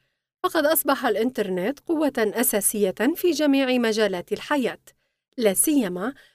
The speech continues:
بعد أن سهل عملية الوصول إلى العديد من المعلومات. وهناك العديد من التقنيات التي يستخدمها أفضل المقنعين، والتي من شأنها أن تدعم مكانتك كخبير،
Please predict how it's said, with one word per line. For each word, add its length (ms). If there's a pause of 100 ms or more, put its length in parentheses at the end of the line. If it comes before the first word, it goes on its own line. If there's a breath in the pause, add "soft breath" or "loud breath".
(140 soft breath)
بعد 240
أن 220
سهل 460
عملية 640
الوصول 720 (320 soft breath)
إلى 180
العديد 420
من 220
المعلومات. 720 (840)
وهناك 400
العديد 420
من 200
التقنيات 680
التي 340
يستخدمها 960
أفضل 480
المقنعين، 760 (420)
والتي 320
من 140
شأنها 580
أن 120
تدعم 520
مكانتك 680
كخبير، 680